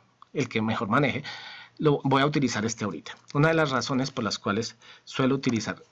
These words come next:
editores es porque no tengo que escribir los símbolos mayor que y menor que, y con la tecla tabulación de una vez me coloca todo,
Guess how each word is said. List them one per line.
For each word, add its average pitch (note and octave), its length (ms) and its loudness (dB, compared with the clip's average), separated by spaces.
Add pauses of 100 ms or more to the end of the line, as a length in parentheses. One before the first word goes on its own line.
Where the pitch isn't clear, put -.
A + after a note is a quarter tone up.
(280)
editores A#2 520 2
es C3 100 -6
porque D3 240 2
no A2+ 160 4
tengo C#3 200 2
que - 80 0
escribir C3 580 2
los B2 160 4
símbolos C3+ 480 2
mayor G#2+ 300 0
que C#3 120 2
y C3+ 40 4
menor B2+ 320 2
que, C#3 240 0 (260)
y C3 80 -4
con B2+ 120 2
la G#2+ 80 2
tecla A#2+ 220 -2
tabulación A2+ 540 0
de A#2 120 2
una A#2+ 160 4
vez A#2 160 2
me B2 100 0
coloca G#2+ 340 -4
todo, C#3 380 2